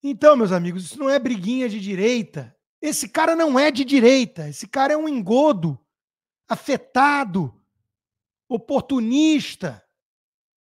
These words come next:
Dá uma checagem. Dá uma checagem no que ele falava até pouco tempo atrás,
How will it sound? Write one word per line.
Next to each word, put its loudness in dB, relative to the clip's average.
Dá 0
uma -2
checagem. -2
Dá -2
uma -2
checagem -4
no -4
que -8
ele -4
falava -4
até -2
pouco -10
tempo -6
atrás, -12